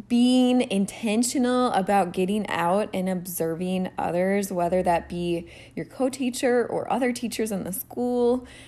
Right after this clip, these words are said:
um, heading over to other schools to check out what they're doing, finding a group to unite with regu-, regularly, and being super consistent and training daily to be better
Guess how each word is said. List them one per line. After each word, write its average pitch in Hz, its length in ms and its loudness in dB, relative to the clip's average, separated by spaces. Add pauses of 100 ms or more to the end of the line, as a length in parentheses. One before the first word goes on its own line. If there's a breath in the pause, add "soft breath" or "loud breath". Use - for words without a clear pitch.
(140 loud breath)
um, 180 340 0
heading 196 320 2
over 214 220 0
to - 180 -2
other 233 220 2
schools 247 560 0
to - 80 -8
check - 260 -6
out 190 140 0
what 180 240 -4
they're 180 240 0
doing, 208 560 -2 (760 loud breath)
finding 262 680 4
a 202 120 2
group 190 420 0
to - 160 -8
unite 180 340 -2
with 196 220 -2
regu-, 170 480 -2
regularly, 214 880 -2 (320 loud breath)
and 185 240 0 (140)
being 226 640 0 (100)
super 254 1040 2
consistent 185 840 -2
and 175 160 -2
training 180 760 -4
daily 165 500 -2
to - 180 -8
be 185 640 -4
better 170 720 0